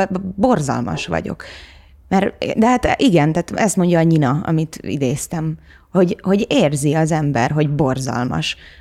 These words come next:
hogy nem tudja, hova tegye a kezét, nem tudja, ö, ni-, tehát nincs,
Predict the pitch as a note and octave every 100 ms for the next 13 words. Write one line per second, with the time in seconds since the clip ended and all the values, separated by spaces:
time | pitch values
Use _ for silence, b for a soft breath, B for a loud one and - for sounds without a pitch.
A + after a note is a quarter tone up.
0 | B B - G3 G#3+ E3+ D3+ D3 D3+ -
1 | D3 - D3+ - A#3+ F#3+ F3 D#3 D#3 E3+
2 | D3 D3 D3+ C#3+ B2+ B B B - D3+
3 | F2 - G#3 A#3 G#3+ - B3 -